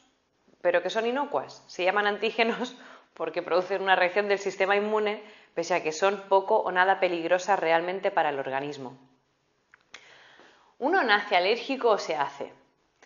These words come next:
Bueno, normalmente uno se hace. Esto quiere decir que necesito un primer contacto con el antígeno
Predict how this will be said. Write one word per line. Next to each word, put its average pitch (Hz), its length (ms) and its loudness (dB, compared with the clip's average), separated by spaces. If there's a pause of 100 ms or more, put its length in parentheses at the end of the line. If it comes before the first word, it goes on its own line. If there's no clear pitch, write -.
(300)
Bueno, 143 280 -2 (680)
normalmente 262 640 2
uno 190 240 0
se 147 160 -6
hace. - 320 -10 (560)
Esto 220 280 -2
quiere 233 180 2
decir 185 680 -2 (300)
que 175 100 -4
necesito 175 380 -2
un 247 100 0
primer 220 300 2
contacto 214 560 2
con 208 140 -4
el 165 120 -2
antígeno 151 640 -4